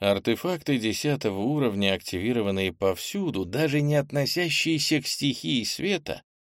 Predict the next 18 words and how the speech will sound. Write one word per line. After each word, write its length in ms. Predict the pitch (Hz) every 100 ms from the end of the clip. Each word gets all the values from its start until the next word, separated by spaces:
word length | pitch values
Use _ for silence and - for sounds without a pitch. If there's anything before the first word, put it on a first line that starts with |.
| _ -
надёжно 640 | 104 107 101 190 165 160
блокировали 920 | 127 113 101 143 156 143 135 127 107 90
любые 640 | 95 139 135 139 127 107
его 240 | 98 104 92
попытки 680 | 101 95 147 135 - 117 98
хотя 340 | 107 - 139
бы 180 | 123 117
просто 500 | - 135 123 - -
уйти 420 | 135 123 120 147
в 80 | 143
сумрак. 640 | - 196 156 - - - - _ _ _ _ _ -
Первый 360 | 104 101 92
раз 300 | 92 131 104
он 180 | 110 113
чуть-чуть 540 | 104 120 101 - 135 -
позволил 580 | 135 120 127 139 135
себе 320 | 120 143 143 139
запаниковать. 920 | 127 120 135 135 156 143 - -